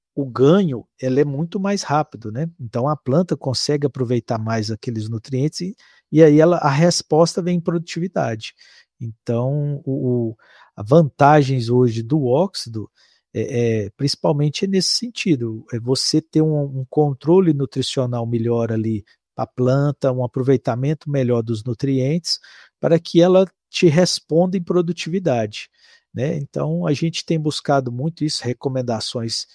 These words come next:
de forma correta, não ter uma receita de bolo, né? É, porque cada região, cada tipo de solo é de uma, é, é, ele demanda uma recomendação, cada cultura tem sua exigência nutricional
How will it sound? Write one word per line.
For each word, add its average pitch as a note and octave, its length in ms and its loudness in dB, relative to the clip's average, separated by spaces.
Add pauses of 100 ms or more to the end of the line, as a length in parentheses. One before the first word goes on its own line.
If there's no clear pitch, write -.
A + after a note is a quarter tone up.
(120)
de B2 60 -6
forma A2 380 -6
correta, D3 840 -2 (320)
não D3 140 2
ter C#3+ 160 2
uma C3 180 0
receita A#2+ 640 0
de A2 140 -8
bolo, C3 580 -2
né? C#3+ 240 -4 (320)
É, G#2+ 140 -4
porque - 360 -2
cada D#3+ 400 2
região, B2 720 -2
cada C#3+ 320 -2
tipo - 380 -4
de A2+ 140 -8
solo B2+ 420 0
é C3 60 2
de B2 100 -12
uma, A#2 180 -8
é, G#2 60 -10 (200)
é, A2+ 440 -4 (320)
ele A#2 160 0
demanda B2+ 480 2
uma A#2 140 -6
recomendação, A#2 920 -6
cada D#3 300 4
cultura C#3+ 480 0
tem D3 180 -4
sua C#3+ 200 0
exigência B2 640 -2
nutricional A#2 800 -8